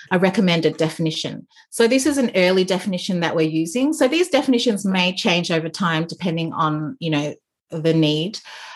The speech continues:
Um, so pre-myopia, we considered a refractive state of the eye where a child who, who maybe now between plus point seven five diopters to minus point five diopters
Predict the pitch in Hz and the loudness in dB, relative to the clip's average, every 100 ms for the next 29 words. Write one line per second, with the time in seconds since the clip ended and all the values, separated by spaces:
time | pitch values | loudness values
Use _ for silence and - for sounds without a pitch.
0 | - - 175 180 233 226 285 269 226 185 | -12 -2 0 2 0 2 4 4 4 0
1 | - 185 - - - 170 175 226 - 175 | 2 2 0 -4 -8 -4 0 0 2 0
2 | 165 160 - _ - 175 170 170 175 - | -2 -6 -12 _ -2 2 2 2 0 0
3 | 170 - 175 160 160 160 151 156 151 262 | -4 -2 2 2 2 -2 -2 0 2 0
4 | 320 - - - 175 180 175 165 160 - | -2 -10 -18 -10 0 4 6 4 4 0
5 | - - 240 220 220 226 226 - 214 208 | -4 -4 -2 2 2 2 -2 -4 -2 0
6 | 208 208 202 196 - _ 196 185 196 190 | 0 0 -2 -6 -12 _ -18 -6 0 2
7 | 185 185 196 - - - - 190 185 196 | 4 2 0 -8 -20 -20 -4 2 4 4
8 | 190 180 175 165 202 208 180 196 175 175 | 2 4 4 4 2 -2 -4 -2 -2 -2
9 | 208 190 - - 185 165 - 165 170 - | 0 0 -2 -2 -2 -2 -2 0 -2 -2
10 | 170 160 156 160 147 202 269 - 269 262 | 2 2 2 2 2 2 0 -2 -2 -2
11 | - - 196 185 170 180 180 - 170 135 | -4 -2 2 4 2 2 -2 -4 -4 2
12 | 170 160 170 160 240 302 339 | 2 2 0 -2 0 -2 -2